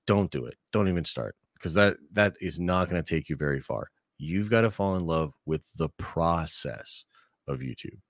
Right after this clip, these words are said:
Uh, and if you do, then yeah, like, I think Theory's right. Like, you will just keep chasing it, and I think you'll see success. And if you're really obsessed, you'll go through the hard times, you'll figure it out, you'll study,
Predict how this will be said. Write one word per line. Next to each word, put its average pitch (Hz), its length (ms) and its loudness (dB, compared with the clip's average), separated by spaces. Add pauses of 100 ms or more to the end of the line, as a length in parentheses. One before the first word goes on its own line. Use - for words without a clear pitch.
(480)
Uh, 80 220 4
and 92 120 6
if 101 140 4
you 107 80 4
do, 135 260 6
then 156 160 4
yeah, 180 220 2
like, 76 240 0
I 82 80 6
think 101 240 0
Theory's 95 400 4
right. 87 200 6
Like, 78 200 0
you 87 200 0
will 87 80 0
just 80 200 -4
keep 85 160 -2
chasing 85 340 2
it, 107 40 6
and 90 140 4
I 78 60 2
think 80 160 -2
you'll 82 140 2
see 82 200 -4
success. 78 480 -4
And 76 120 -4 (480)
if - 80 -10
you're 78 100 0
really 80 240 4
obsessed, 80 380 2
you'll 78 100 -2
go 78 220 0
through 80 220 -2
the 76 100 0
hard 80 200 2
times, 85 280 -2
you'll 78 80 -4
figure 80 400 -2
it 78 80 4
out, 80 260 4
you'll 78 100 -6
study, 78 600 0